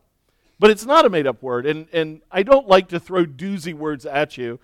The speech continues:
Um, I learned it this week, so this is not like some high-minded, "If you were but smarter, you would have known frequentative." I, I, if you knew frequentative before you walked into this room this morning, you're amazing. Um, but, but it's one of those words that's actually important enough to understand what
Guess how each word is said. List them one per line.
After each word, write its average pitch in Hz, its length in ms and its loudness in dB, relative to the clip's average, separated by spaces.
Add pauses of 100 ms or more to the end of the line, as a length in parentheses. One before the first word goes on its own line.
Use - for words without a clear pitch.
(260)
Um, 139 260 2
I 208 220 2
learned 175 320 -2
it 143 140 -10
this 147 200 -8
week, 131 240 -10
so 156 120 -18
this 170 180 -10
is 160 100 -14
not 170 240 0
like 151 220 0
some 151 200 -8
high-minded, 143 720 -4 (200)
"If 127 160 -14
you 156 120 -10
were 151 80 -6
but 143 180 -10
smarter, 120 480 -8
you 113 140 -14
would 117 80 -12
have 110 80 -14
known 113 200 -12
frequentative." 110 560 -14
I, 170 340 -2
I, 156 60 -6 (240)
if 165 200 -6
you 233 120 -4
knew 247 140 -2
frequentative 190 720 -2
before 180 260 -8
you 185 80 -6
walked 170 220 2
into 160 120 -16
this 160 180 -12
room 160 120 -12
this 160 180 -14
morning, 156 380 -4 (420)
you're 190 200 6
amazing. 143 480 0 (200)
Um, 127 380 0 (500)
but, - 420 4
but 196 140 0
it's 202 140 -2
one 294 140 2
of 370 60 2
those 214 120 0
words 185 160 2
that's 170 200 -12
actually 262 320 -10
important 185 440 -8
enough 160 160 -2
to 175 160 -10
understand 156 1080 -6
what 170 340 -2